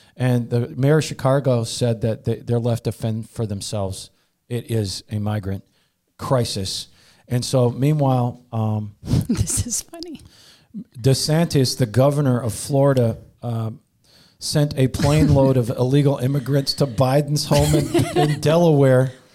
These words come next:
Speaker 1: and his beach home in Georgetown.
Speaker 2: Well, he'll get a lot of
Speaker 1: Right. <laughs>
Speaker 2: FaceTime with him in Georgetown 'cause he goes on vacation every weekend for four days.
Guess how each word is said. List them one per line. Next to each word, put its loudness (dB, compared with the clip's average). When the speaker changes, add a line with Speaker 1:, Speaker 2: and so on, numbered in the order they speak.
Speaker 1:
and 2
his 2
beach 2
home 4
in 2
Georgetown. 2
Speaker 2:
Well, 2
he'll 0
get 2
a 4
lot 4
of 2
Speaker 1:
Right. 0
<laughs> -
Speaker 2:
FaceTime 0
with 0
him 0
in 0
Georgetown 0
'cause -2
he 0
goes 0
on 0
vacation -2
every -2
weekend -2
for -4
four -2
days. -4